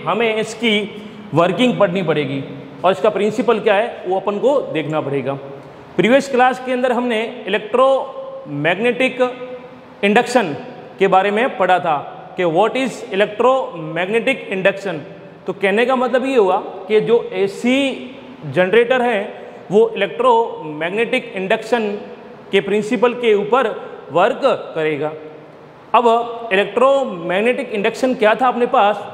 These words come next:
उसमें कि किसी भी coil को magnet के respect में मूव करवाई जाती है, या मैं ये कहूँ कि coil और magnet जब दोनों के बीच में relative motion होगा,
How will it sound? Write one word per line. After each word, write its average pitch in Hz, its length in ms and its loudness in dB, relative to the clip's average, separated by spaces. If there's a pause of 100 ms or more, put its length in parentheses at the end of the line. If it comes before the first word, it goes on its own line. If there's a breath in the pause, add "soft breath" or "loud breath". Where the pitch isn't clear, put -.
(300)
उसमें 240 600 -2 (300)
कि 202 100 0
किसी 214 360 0
भी 254 280 4 (300)
coil 214 340 4 (600)
को 196 120 4
magnet 196 640 0
के 233 100 2
respect 233 440 0
में 214 340 0 (280)
मूव 175 200 2
करवाई 226 340 4
जाती 233 320 2
है, 202 360 -2
या 185 120 2
मैं 226 140 0
ये 214 200 0
कहूँ 220 280 -2 (500)
कि 185 100 4
coil 208 600 2 (280)
और 160 400 2 (140)
magnet 143 400 -2 (760)
जब 147 120 2
दोनों 170 300 2
के 208 160 2
बीच 180 300 -2
में 185 300 0 (300)
relative 185 400 4
motion 196 320 0
होगा, 165 320 4